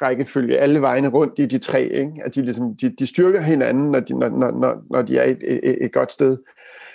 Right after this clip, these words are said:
Men hvis man så ligesom kompromitterer en, så over tid vil de andre også gå ned,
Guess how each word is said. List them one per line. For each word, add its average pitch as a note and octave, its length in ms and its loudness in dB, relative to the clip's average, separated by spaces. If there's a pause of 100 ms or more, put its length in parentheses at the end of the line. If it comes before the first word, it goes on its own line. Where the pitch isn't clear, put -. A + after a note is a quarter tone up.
Men C#3 140 2
hvis C#3+ 220 2
man D#3 120 4
så C#3+ 140 2
ligesom B2 260 0
kompromitterer B2+ 680 0
en, B2 220 -2 (200)
så - 120 0
over C3+ 260 4
tid C#3 300 -4
vil B2+ 100 -4
de A#2+ 100 0
andre A#2 220 -4
også G#2+ 240 -8
gå B2 80 -6
ned, G#2+ 120 -10